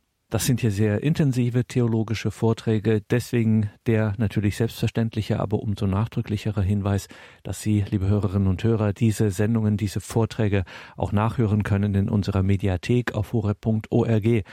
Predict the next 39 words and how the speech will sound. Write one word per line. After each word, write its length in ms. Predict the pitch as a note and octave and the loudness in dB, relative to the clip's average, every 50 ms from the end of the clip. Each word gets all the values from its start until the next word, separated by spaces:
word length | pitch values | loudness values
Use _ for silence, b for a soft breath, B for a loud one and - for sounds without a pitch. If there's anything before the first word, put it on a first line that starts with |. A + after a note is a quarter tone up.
| B B B B | B B B B
Und 140 | B - F2+ | B -2 0
wenn 120 | G2 G2+ | 2 2
Sie 100 | G#2+ A2 | 2 2
dann 180 | G#2 G#2 G#2 G2+ | 0 0 0 0
schon 200 | - - A2 G2+ | 0 0 0 0
auf 140 | G2 - - | 0 0 0
unserem 380 | - G#2 G2 G#2+ F#2+ F#2+ F#2+ | 0 0 0 0 0 0 2
Webauftritt 560 | G2 G2+ - - - F2+ - - - G#2 - - | 0 0 -2 -2 -2 -2 -2 -2 -6 -4 -2 0
sind, 280 | C#3 D3+ E3+ - - - | 0 0 0 -2 -2 0
horeb 300 | C3 B2+ C3+ C3 - - | 0 2 0 0 -2 -4
punkt 320 | - - B2 A#2+ A#2 - - | -2 -2 -2 -2 -2 -4 -2
org, 300 | - A#2+ A#2 A2+ - - B B B B B B B | 0 0 0 0 -2 -6 B B B B B B B
dann 280 | B A2+ A2 G#2+ A2 G2 | B -2 0 0 -2 -4
schauen 260 | - - - G#2 G2+ | -4 -2 0 0 2
Sie 100 | G2+ G#2 | 0 0
unbedingt 460 | - - G2+ G2 G2+ G#2 F#2 F#2 - | 0 0 2 2 2 0 -2 -2 0
auch 180 | - G2+ F2+ - | 0 0 2 2
in 100 | - F#2 | 2 0
die 120 | F2+ F2+ | 0 0
Details 540 | - G2+ F2+ - - C3 C#3+ E3 - - - | 0 0 0 0 0 2 2 0 0 -2 -4
zu 80 | - B2 | -4 -2
dieser 240 | - B2 A2+ A#2 G#2+ | -2 -2 0 0 0
Sendung 340 | - A2+ G#2+ G#2 G#2 G#2 | 0 0 0 0 0 -2
im 140 | - G#2+ F2+ | -2 -4 -6
Tagesprogramm. 840 | - - G#2+ F#2+ F#2 A2 - - - A2+ - - - G2+ G2 F#2 - - | -4 -2 -2 -2 -2 -4 -6 -6 -6 -8 -4 -2 0 0 2 0 -2 -2
Dort 140 | - G2+ G#2 | -2 -2 0
finden 280 | - - G#2+ G2 G#2+ G2+ | 0 0 0 2 0 0
Sie 160 | G2 G2+ - | 0 0 0
einen 260 | - G2+ F#2+ F#2+ F#2 | 2 2 2 2 2
Hinweis 520 | E2 - A2+ A2 G#2+ G#2 G2+ G2 F#2 - | 2 2 2 4 4 2 2 0 -2 -4
auf 180 | - A#2 G2 - | -6 -6 -6 -4
das 200 | - G2 F#2 - | -2 -4 -4 -4
Buch 240 | - - A#2 G#2+ - | -2 -2 0 0 0
von 200 | - - G#2 G2 | -2 -2 -2 -2
Renate 380 | F#2+ G2 G2 F#2+ F#2+ F#2 - | 0 0 0 2 0 0 -2
Brandscheid, 580 | F#2+ - A2 A#2 A#2+ A#2 - A#2+ G#2+ G#2+ - - - | -2 -2 0 0 0 -2 -2 0 -2 -2 -2 -4 -4
das 140 | - G2+ - | -4 -4 -2
sie 80 | - G#2+ | -4 -2
gemeinsam 560 | - G2+ G2 F#2 G2 F#2 G2+ G2 F#2+ F#2 | 0 0 2 2 2 2 2 0 0 0